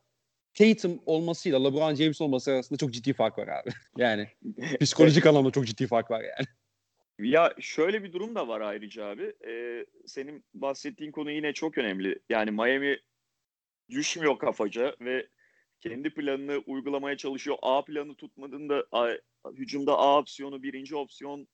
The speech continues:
Speaker 2: olmadığında hemen ikinciyi zorlayabiliyor falan. Ve biraz karşı takım, savunma yapan takım, onların hücumuna karşı mental olarak düştüğünde, o aksiyonu takip edemediğinde çat diye bir tane Duncan Robinson üçlüyü yiyebilirsin.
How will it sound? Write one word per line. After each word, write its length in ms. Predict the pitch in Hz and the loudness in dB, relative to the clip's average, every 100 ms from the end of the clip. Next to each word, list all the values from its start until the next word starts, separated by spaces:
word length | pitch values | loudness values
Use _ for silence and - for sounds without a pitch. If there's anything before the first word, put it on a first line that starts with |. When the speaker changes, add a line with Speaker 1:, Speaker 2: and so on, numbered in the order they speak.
| 131 | -6
Speaker 2:
olmadığında 500 | 147 143 143 143 143 | -6 -6 -6 -4 -4
hemen 280 | 143 139 - | -4 -6 -8
ikinciyi 460 | 131 139 135 135 | -14 -12 -8 -6
zorlayabiliyor 840 | 131 131 131 131 135 - 135 139 131 | -2 -2 2 2 2 -2 -4 -2 -2
falan. 320 | 131 135 135 _ _ _ - | -2 -2 -4 _ _ _ -2
Ve 280 | 131 151 - 104 131 | 0 0 -2 -6 -2
biraz 360 | 202 196 170 _ _ _ _ _ | 0 0 -4 _ _ _ _ _
karşı 340 | 131 131 165 | -8 -8 -10
takım, 220 | 151 127 | -18 -20
savunma 420 | 120 127 127 143 147 | -16 -14 -14 -10 -6
yapan 320 | 135 135 127 | -6 -6 -10
takım, 280 | 127 127 123 | -10 -12 -8
onların 340 | 127 127 135 | -6 -6 -8
hücumuna 400 | 131 117 131 139 | -8 -6 -2 -2
karşı 440 | 135 123 120 139 - - - _ _ | 4 4 4 -2 -2 -10 -20 _ _
mental 360 | 101 110 117 151 | -6 -6 -2 0
olarak 400 | 156 147 147 - | 0 0 -2 -4
düştüğünde, 680 | 127 - - 143 139 165 156 | -12 -14 -12 -10 -6 -4 -2
o 240 | 131 139 - _ _ | -2 -2 -4 _ _
aksiyonu 640 | 120 - - 135 147 151 - | -8 -8 -10 -8 -8 -10 -6
takip 340 | 117 117 123 | -4 -4 -2
edemediğinde 680 | 135 208 175 135 143 220 254 - | -4 -2 -4 -6 -2 0 0 -2
çat 260 | - 220 202 - | -4 -2 -2 -4
diye 160 | 180 | -8
bir 60 | 175 | -6
tane 280 | 180 165 165 | -8 -8 -6
Duncan 300 | 165 160 165 | -6 -6 -10
Robinson 360 | 160 156 160 | -10 -10 -12
üçlüyü 300 | 147 - 160 | -18 -14 -12
yiyebilirsin. 580 | 170 160 151 139 123 101 | 0 0 2 0 -2 -8